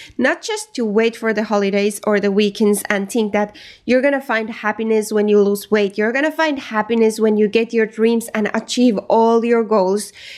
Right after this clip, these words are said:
You're gonna be excited when you get a total transformation on your life. No.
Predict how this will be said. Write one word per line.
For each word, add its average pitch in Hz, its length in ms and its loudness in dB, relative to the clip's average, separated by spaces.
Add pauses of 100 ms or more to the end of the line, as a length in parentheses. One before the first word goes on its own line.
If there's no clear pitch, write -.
(140)
You're 302 220 2
gonna 339 200 2
be 277 180 0
excited 254 840 -4
when 220 180 0
you 214 160 2
get 220 340 -2 (280)
a 220 100 0 (160)
total 277 380 2
transformation 247 1120 -2
on 226 140 2
your 214 180 4
life. 208 460 -2 (320)
No. 254 580 4